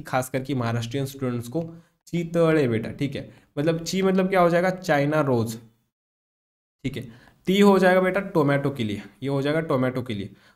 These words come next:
ओले हो जाएगा बेटा लेमन के लिए। So option D is the correct answer। इसके बीच में चाइना रोज, टोमेटो और लेमन होता है, यहाँ पर एक ऑप्शन दिया है लेमन, so option D is the correct answer।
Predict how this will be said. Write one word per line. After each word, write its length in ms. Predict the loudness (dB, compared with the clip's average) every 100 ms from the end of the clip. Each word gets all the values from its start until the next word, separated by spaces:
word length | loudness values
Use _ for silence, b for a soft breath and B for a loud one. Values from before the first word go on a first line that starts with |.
| 0
ओले 200 | 4 6
हो 140 | 6 4
जाएगा 200 | 2 2
बेटा 160 | 0
लेमन 440 | 2 2 2 2 0
के 120 | -2
लिए। 240 | -4 -6 -12 -8
So 160 | -2 -2
option 320 | 0 0 0
D 160 | 2 0 0
is 160 | -2
the 160 | 2 0
correct 220 | 2 -2
answer। 180 | -2 -4
इसके 200 | -6 -2
बीच 200 | -2 2
में 200 | 0 0 B B 2
चाइना 280 | 4 6
रोज, 240 | 6 4 2
टोमेटो 320 | 2 2 2
और 80 | 2
लेमन 300 | 2 0 0
होता 240 | -2 -2
है, 80 | -2
यहाँ 120 | -2
पर 80 | -2
एक 120 | -4
ऑप्शन 340 | -4 -4 -4 -2
दिया 140 | -2
है 80 | 0
लेमन, 280 | 0 0 -2
so 80 |
option 320 | -4 -4 -2 0
D 80 |
is 100 | 0 0
the 100 | 2
correct 260 | 2 2
answer। 220 | -4 -8